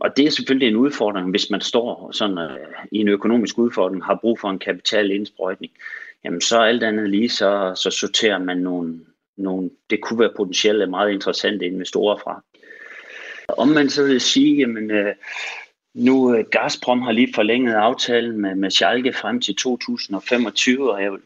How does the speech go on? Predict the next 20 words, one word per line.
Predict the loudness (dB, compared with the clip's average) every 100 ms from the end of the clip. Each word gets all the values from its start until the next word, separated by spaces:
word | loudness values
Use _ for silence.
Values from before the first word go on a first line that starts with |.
| -18
jeg |
vil | -8
sige, | -2 2
jeg, | 2 0 -2
jeg | -2
bilder | 2 2
mig | 2 4
derind, | 4 4 2
at | -2 0
det | 2
er, | 2 -2 -4 -2
det | 0
er | 2
fordi, | 0 -2 -4 -2 -2
at, | 0
at, | 2 0 0
at | -4 _ -8
de |
kan | -4 0
lide, | 2 0 -2